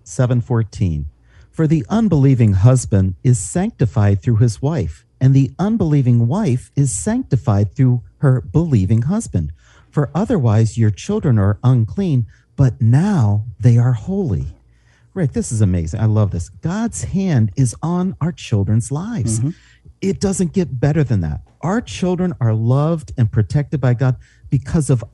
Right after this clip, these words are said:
Speaker 1: our relationship with him.
Speaker 2: And we need to understand the deep value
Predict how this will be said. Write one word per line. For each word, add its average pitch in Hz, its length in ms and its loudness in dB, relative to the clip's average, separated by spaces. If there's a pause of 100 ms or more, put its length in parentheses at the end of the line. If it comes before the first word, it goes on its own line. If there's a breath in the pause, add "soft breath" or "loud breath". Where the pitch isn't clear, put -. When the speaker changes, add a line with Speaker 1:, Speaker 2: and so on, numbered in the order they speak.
(100)
Speaker 1:
our 202 280 0
relationship 127 840 -2
with 123 180 0
him. 85 340 -2 (680 loud breath)
Speaker 2:
And 160 380 0 (160)
we 196 580 2
need 175 360 4
to - 120 -8
understand 147 960 2
the 135 340 -6 (380)
deep 208 460 4 (320)
value 135 840 0